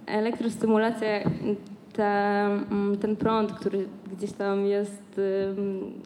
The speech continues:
dostarczany do mięśni, em, ma symulować to, co dostarcza nam mózg. Czyli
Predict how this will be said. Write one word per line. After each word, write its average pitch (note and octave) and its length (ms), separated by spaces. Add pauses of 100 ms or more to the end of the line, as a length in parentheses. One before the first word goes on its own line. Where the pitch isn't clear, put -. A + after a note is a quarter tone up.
(140)
dostarczany G3+ 460
do G3 80
mięśni, G#3 360 (320)
em, G3+ 920 (140)
ma G#3 320
symulować G#3+ 680 (480)
to, A#3 260
co G#3+ 800 (180)
dostarcza G#3+ 400
nam G3+ 120
mózg. F#3 380
Czyli G#3 260